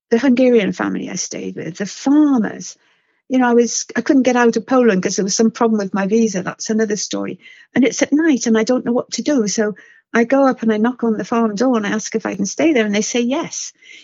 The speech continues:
You know, this sort of thing happened to me all the time. And it was the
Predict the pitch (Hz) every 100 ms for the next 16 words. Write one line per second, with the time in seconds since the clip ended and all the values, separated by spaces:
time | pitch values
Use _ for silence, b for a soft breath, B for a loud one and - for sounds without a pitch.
0 | B 262 285 - 285 269 247 233 277 269
1 | 247 226 233 226 208 190 - 285 269 185
2 | 185 b b b b - 247 240 233 -
3 | _ _ 247 240 - 262 254 - - 254
4 | 240 233